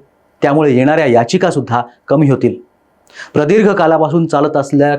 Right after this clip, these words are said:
खटल्यांना त्यामुळे गती मिळेल. लग्न, घटस्फोट, उत्तराधिकारी, दत्तक, संपत्तीतला वाटा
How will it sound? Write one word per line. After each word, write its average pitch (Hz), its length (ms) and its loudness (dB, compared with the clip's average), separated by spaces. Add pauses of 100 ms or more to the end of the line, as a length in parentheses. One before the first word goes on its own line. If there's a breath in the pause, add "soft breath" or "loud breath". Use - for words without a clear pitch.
खटल्यांना 139 540 0 (220 loud breath)
त्यामुळे 143 320 0
गती 139 400 0
मिळेल. 117 280 0 (520)
लग्न, 135 360 2 (320)
घटस्फोट, 139 560 -2 (200)
उत्तराधिकारी, 135 680 0 (360 soft breath)
दत्तक, 143 600 -2
संपत्तीतला 190 720 0
वाटा 135 300 0